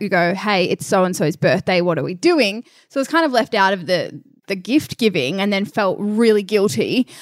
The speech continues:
Um, and that's something I've always been terrible with, is remembering kind of dates and birthdays and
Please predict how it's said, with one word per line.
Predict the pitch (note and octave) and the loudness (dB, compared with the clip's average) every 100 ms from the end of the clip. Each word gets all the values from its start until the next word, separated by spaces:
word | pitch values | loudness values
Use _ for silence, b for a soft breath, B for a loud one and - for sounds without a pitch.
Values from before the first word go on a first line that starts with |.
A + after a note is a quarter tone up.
| B - | B -2
Um, | G3+ G3 F#3 | 0 0 0
and | A#3 | 0
that's | B3 | 0
something | C4 B3+ B3 | -2 -2 0
I've | A#3 - | -2 0
always | A3+ G#3 G3 | 2 2 2
been | G3 F#3 | -2 -4
terrible | G3 F#3+ F3+ F#3+ | 0 0 2 0
with, | C#3+ | 0
is | D3 G3 | -2 -6
remembering | G3+ G#3 G3 F#3+ F#3+ F#3+ | -2 0 0 0 0 -2
kind | F#3+ F#3+ | -2 -2
of | G3 - | -4 -2
dates | - F3+ G3+ - | 2 2 0 -2
and | G#3 G3+ | -4 0
birthdays | F#3 F3+ G3+ G3 F3+ F#3 G3 | 2 2 0 0 0 0 -2
and | G3 E3+ | -4 -6